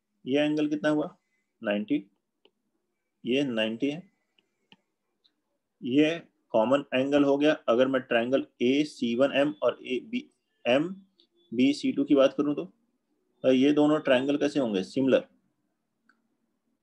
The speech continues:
होंगे क्या? तो हम ये कह सकते हैं एम सी one is to m सी two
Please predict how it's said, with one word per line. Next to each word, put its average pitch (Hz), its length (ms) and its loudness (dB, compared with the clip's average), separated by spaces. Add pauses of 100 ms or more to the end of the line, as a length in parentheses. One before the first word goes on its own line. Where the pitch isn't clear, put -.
(680)
होंगे 143 180 0
क्या? 180 200 -2 (220)
तो 131 60 0
हम 131 160 0
ये 143 120 6
कह 151 120 2
सकते 147 220 -2
हैं - 200 -4
एम 147 260 0
सी 143 300 0
one 151 260 2
is 139 140 -4
to 147 140 0 (160)
m 143 240 0
सी 135 220 0
two 123 140 -2